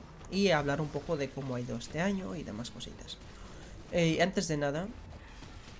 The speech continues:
mm, bueno, lo típico que se suele decir, feliz año, feliz año a todos. Sé que para algunas personas, pues, ha sido más complicado, para otras ha sido el mejor año de su vida, bueno, ha habido de todo.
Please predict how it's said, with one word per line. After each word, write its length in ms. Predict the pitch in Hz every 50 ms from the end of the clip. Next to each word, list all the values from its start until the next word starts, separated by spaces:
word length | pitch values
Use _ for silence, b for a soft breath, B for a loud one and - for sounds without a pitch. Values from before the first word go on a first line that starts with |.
| - - - - -
mm, 640 | 180 170 165 160 160 156 151 151 147 143 143 139 143
bueno, 220 | 143 143 135 131
lo 120 | 127 131
típico 340 | 127 151 139 - 151 147 143
que 80 | 147 139
se 100 | 139 147
suele 220 | - - 135 131
decir, 320 | 131 131 - 165 180 208 220
feliz 340 | - 139 123 120 120 -
año, 220 | 135 143 165 180 -
feliz 280 | - - 90 - - -
año 160 | 98 107 113
a 20 |
todos. 500 | 117 - 156 170 175 190 208 233 233 - - - - B B B B B B B B B
Sé 200 | - - 165 156
que 80 | 160 151
para 160 | - 151 147
algunas 280 | 143 139 143 139 135
personas, 540 | - - 139 131 - - 143 143 131 131 131 -
pues, 140 | - 131 -
ha 40 | 131
sido 240 | 127 - 127 123 120
más 160 | 117 113 117
complicado, 680 | - - - - - 117 117 - 165 180 180 180 180 175
para 260 | 175 - 123 123 123
otras 340 | 117 - - - - - -
ha 60 | -
sido 260 | - - 107 104 107
el 80 | 120 120
mejor 300 | 117 127 - 123 120 113
año 180 | 107 95 101
de 80 | 82 -
su 160 | - - 143
vida, 380 | 160 202 202 175 180 185 180 -
bueno, 260 | 190 196 185 175 185 - -
ha 100 | - 175
habido 280 | 147 147 139 131 139
de 80 | 127 131
todo. 360 | 131 - 156 156 170 196 233